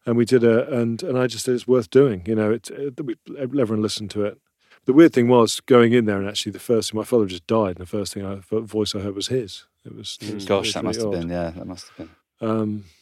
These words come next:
Speaker 1: it reminds me, I was with, yeah, I was with Yoko at the Love Show. This is years ago, and, and she said, uh, and,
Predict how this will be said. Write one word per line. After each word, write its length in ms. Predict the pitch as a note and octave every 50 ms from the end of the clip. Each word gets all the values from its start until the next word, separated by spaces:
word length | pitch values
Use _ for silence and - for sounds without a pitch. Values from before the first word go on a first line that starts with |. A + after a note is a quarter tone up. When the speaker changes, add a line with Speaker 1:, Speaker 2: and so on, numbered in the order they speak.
| _ _ -
Speaker 1:
it 40 |
reminds 260 | C3 B2+ D3 C#3+ A#2+ C3
me, 60 | D3+
I 80 | C3
was 140 | C3 B2+ A#2+
with, 180 | C#3 C3 - -
yeah, 240 | D3 - D#3 C3+ C3
I 40 |
was 120 | C3 A#2 B2+
with 120 | C3 A2
Yoko 420 | G#2+ A#2 B2+ C3 C3+ - - A2+ A2
at 60 | G2+
the 60 | G#2
Love 220 | G#2 A2+ A#2+ A2+
Show. 360 | - - - G#2 F#2 F2 F2 E2+ - _ _ _ _ _
This 160 | - F#2 - F2+
is 140 | E2 -
years 280 | F#2+ G2 G#2 G2+ F2+ F2+
ago, 280 | G#2 F#2+ F#2 E2+ E2 E2+
and, 200 | E2+ E2+ E2+ _ _ _ _ _ _ _ _ _ _ _ _ _ _ _ _ _ -
and 160 | A2 G#2 G2
she 140 | - - G#2
said, 300 | G2 - - G#2+ G2 F#2 - - G#2
uh, 380 | F#2+ F#2+ F#2+ F#2+ F#2+ F#2 - - _ _ _ _ _ _ _ _ _ _ _ _ _ _ _ _ _ -
and, 280 | G#2+ G2+ G2 F#2+ F#2+